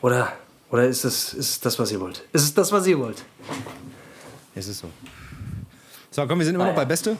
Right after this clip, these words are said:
Speaker 2: Ja, wir sind immer noch bei Beste.
Speaker 1: Ja,
Speaker 2: Ich
Speaker 1: stimmt,
Speaker 2: komm jetzt,
Speaker 1: stimmt,
Speaker 2: ich komm
Speaker 1: stimmt.
Speaker 2: jetzt,
Speaker 1: Noch
Speaker 2: ich komm
Speaker 1: dran.
Speaker 2: jetzt, ich komm jetzt zu meinem, zu meinem letzten Punkt. Ja, ich, einen hab ich noch, einen letzten. Und zwar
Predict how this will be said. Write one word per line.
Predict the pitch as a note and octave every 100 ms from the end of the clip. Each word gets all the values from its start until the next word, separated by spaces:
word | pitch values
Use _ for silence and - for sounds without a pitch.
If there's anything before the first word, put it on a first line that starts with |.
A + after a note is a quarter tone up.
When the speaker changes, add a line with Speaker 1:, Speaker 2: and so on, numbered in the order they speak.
| -
Speaker 2:
Ja, | A2+
wir | A2+
sind | D3
immer | D3+
noch |
bei | D3+
Beste. | C3 C3+ G3 - - -
Speaker 1:
Ja, | G#3 - -
Speaker 2:
Ich | -
Speaker 1:
stimmt, | D#4
Speaker 2:
komm | G3
jetzt, | -
Speaker 1:
stimmt, | A#3+ C4+
Speaker 2:
ich |
komm | -
Speaker 1:
stimmt. | F#3
Speaker 2:
jetzt, | C3+
Speaker 1:
Noch | E3+
Speaker 2:
ich | -
komm | G3
Speaker 1:
dran. |
Speaker 2:
jetzt, | F#3+ - B2
ich | E3+
komm | E3+
jetzt | F#3+ F#3
zu | F3
meinem, | D#3 D3 C3
zu | D#3
meinem | C#3 C#3
letzten | D#3 F#3
Punkt. | D#3 E3 G3+ - -
Ja, | A2 C3+
ich, | C3
einen | B2+ C3+
hab | C3+
ich | C3+
noch, | D#3+ -
einen | B2+
letzten. | A#2+ C3 E3 - - - - - _
Und | C#3+ C3
zwar | C#3 D3 D#3+